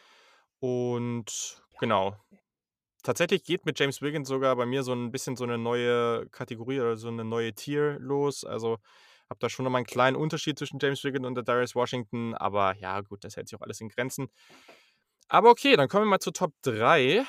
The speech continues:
Speaker 1: Da bin ich jetzt sehr gespannt, was passiert. Für die Nummer drei bei, auf, auf meinem Board, die, ja, wie gesagt, ist jetzt auch nicht so 'n, also, das ist jetzt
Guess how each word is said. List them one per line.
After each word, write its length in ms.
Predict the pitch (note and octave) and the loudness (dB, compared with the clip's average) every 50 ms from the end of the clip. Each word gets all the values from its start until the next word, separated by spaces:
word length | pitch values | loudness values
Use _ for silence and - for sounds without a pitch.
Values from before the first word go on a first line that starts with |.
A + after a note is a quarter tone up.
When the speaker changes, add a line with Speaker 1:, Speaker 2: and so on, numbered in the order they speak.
| - - - - _ | -4 -14 -20 -20 _
Speaker 1:
Da 200 | _ C3 C#3+ E3 | _ 2 2 2
bin 220 | D3 _ C#3 C#3 C#3+ | 0 _ -6 -6 -6
ich 140 | C3+ - | -6 -8
jetzt 180 | - B2 - - | -8 -8 -8 -10
sehr 360 | - - A#2 A#2 A#2+ B2+ C3 | -10 -8 -4 0 2 2 2
gespannt, 300 | B2 A#2 - A#2+ A2 G#2 | 0 -2 -4 -6 -6 -6
was 100 | A2+ - | -8 -12
passiert. 480 | - - G#2+ - - A#2 C#3 D#3 - - - _ _ _ _ | -12 -12 -12 -8 -2 -2 -2 -2 -2 -8 -14 _ _ _ _
Für 540 | _ - - C3+ C#3 C#3+ D3+ D3 D3 D3+ - C3+ | _ -14 -8 -6 -2 0 0 2 2 0 0 -2
die 280 | C3+ C3+ C#3 C#3 C#3 - | -6 -6 -6 -6 -6 -6
Nummer 340 | - C3+ C3 C3 C3 B2+ A#2 | -6 -6 -4 -2 -2 -2 -2
drei 360 | G#2 A#2+ - B2 C3 C#3 C3+ | -4 -6 -2 0 2 2 2
bei, 120 | B2 B2 | 0 0
auf, 280 | A2+ G#2+ G#2+ - _ _ _ | 0 0 -2 -4 _ _ _
auf 160 | - - _ | -20 -14 _
meinem 460 | G#2 G2+ G2+ G#2+ A#2 B2+ D3+ D#3+ C#3 | -4 -2 0 0 0 -2 -4 -6 -4
Board, 400 | - D#3+ D#3+ E3 F3 E3 - - - _ _ _ _ _ - | -2 -2 0 0 0 -2 -4 -10 -18 _ _ _ _ _ -12
die, 680 | B2+ B2 B2 B2 B2 B2 B2 B2 A#2+ A#2+ A#2+ A#2+ A#2 - - G#2 | -10 -8 -6 -6 -6 -6 -6 -6 -6 -6 -8 -8 -10 -10 -10 -6
ja, 220 | G2+ G2 G2+ G#2 - | -4 -4 -4 -4 -6
wie 80 | A2 | -10
gesagt, 260 | G2 G2 - F#2 G2 - | -10 -6 -6 -8 -8 -6
ist 40 | - | -10
jetzt 140 | G2+ - - | -10 -8 -6
auch 60 | G2+ | -6
nicht 120 | G#2 G2+ - | -6 -6 -6
so 60 | - G#2 | -6 -8
'n, 100 | G#2 G2 - - | -8 -8 -10 -6
also, 160 | G#2 G#2+ F#2+ - - - _ _ _ _ _ _ | -4 -4 -4 -4 -10 -20 _ _ _ _ _ _
das 120 | B2+ A#2+ - | 0 2 2
ist 120 | D#3+ - | 4 6
jetzt 260 | E3 D3 - - - | 6 6 6 4 -4